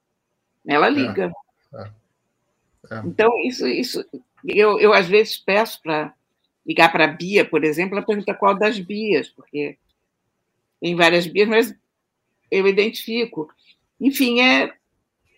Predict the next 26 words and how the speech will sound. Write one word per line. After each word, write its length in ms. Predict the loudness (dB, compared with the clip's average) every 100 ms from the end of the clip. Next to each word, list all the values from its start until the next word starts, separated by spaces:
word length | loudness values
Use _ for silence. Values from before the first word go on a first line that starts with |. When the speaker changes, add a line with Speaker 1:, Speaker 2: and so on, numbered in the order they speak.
| 0
Speaker 1:
é 80 | 4
muito 240 | 4 2
interessante 800 | -2 0 2 0 0 0 0 -6
isso, 260 | -6 -6 -8
né? 220 | -8 -8
Como, 260 | -6 -8 -4
como 240 | -2 -2
a 60 | -4
vida 320 | -6 -6 -2
da 140 | 0
gente 480 | 0 -4 -6 -8 -10 _ _ _ _ _ _ _ _ _ _ _ _ _ _ -14
vai 400 | 0 8 10 10
mudando 720 | 6 2 2 2 4 2 0
à 40 |
medida 440 | 0 -2 -6 -6 -6
que 100 | -6
esses 180 | -8 -8
aparelhos 520 | -4 -2 0 -2 -4
vão 240 | -6 -4
entrando 400 | -4 -6 -6 -6 -6
na 80 |
vida 240 | -8 -10 -10
da 100 | -10
gente. 460 | -12 -16 -16 -20 _ _ _ _ _ _ _ _ _ _ -20 -20 _
Speaker 2:
Eu 180 | -4 2
acho, 480 | 4 2 -4 -16